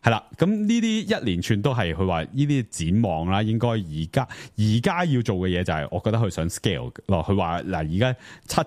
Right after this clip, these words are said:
個啦，佢話應該係想每年做到一千個 patient，即係我覺得佢現-，現今嘅科技已經係就嚟成熟到，即係而家咁已經係 work，已經有用㗎啦。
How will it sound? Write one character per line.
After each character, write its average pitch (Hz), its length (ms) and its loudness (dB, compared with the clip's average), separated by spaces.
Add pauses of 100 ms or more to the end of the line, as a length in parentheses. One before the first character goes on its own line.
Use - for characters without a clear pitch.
個 95 240 0
啦， 87 160 0 (180)
佢 - 80 2
話 117 120 2
應 175 260 0
該 165 80 2
係 135 300 0
想 87 280 -2
每 95 300 2
年 87 180 -2
做 85 160 -2
到 80 120 2
一 95 100 0 (100)
千 - 300 0
個 82 80 0
patient， 104 300 0
即 202 100 -2
係 165 100 0 (220)
我 131 80 2
覺 165 140 0
得 180 80 0
佢 165 100 0
現-， 107 380 0
現 113 420 0
今 - 0 - (260)
嘅 117 120 0
科 127 280 -2
技 82 280 -2
已 95 140 -2
經 117 200 0
係 78 240 -2 (460)
就 - 160 -2
嚟 90 520 0
成 78 200 -2
熟 - 240 -2
到， 98 240 2
即 - 140 -4
係 - 40 -10 (220)
而 107 260 2 (100)
家 165 260 0
咁 107 360 0
已 131 160 0
經 156 160 0
係 101 180 0
work， 113 220 0 (140)
已 147 160 2
經 175 160 2
有 82 240 -2
用 76 240 -2
㗎 78 80 -2
啦。 76 120 0